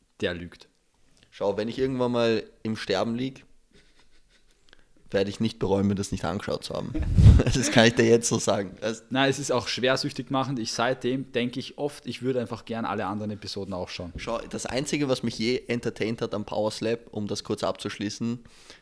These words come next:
Speaker 2: es gab mal irgendwann in, vor zwei Jahren oder so, habe ich das das erste Mal gesehen, aber das, das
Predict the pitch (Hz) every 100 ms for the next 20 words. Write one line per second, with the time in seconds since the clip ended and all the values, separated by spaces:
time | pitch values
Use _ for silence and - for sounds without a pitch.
0 | - 107 110 110 123 117 127 143 117 113
1 | 113 110 - 110 107 - - 104 110 104
2 | 107 104 104 104 98 101 101 90 95 -
3 | 98 95 104 104 113 95 107 107 104 -
4 | - 101 - - -